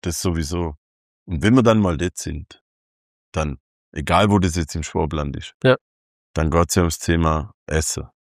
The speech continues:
Speaker 1: Essen im Urlaub.
Speaker 2: Essen und einfach, also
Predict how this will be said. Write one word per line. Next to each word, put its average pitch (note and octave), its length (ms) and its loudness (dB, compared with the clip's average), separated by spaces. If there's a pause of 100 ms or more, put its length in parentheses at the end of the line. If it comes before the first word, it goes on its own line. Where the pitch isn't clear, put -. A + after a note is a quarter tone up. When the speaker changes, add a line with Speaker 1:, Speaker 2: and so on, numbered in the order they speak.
(580)
Speaker 1:
Essen F2 340 -6
im E2+ 80 -6
Urlaub. G#2 500 0 (420)
Speaker 2:
Essen F#3+ 300 2
und F3 80 2
einfach, F#3 300 0
also D#3+ 240 -4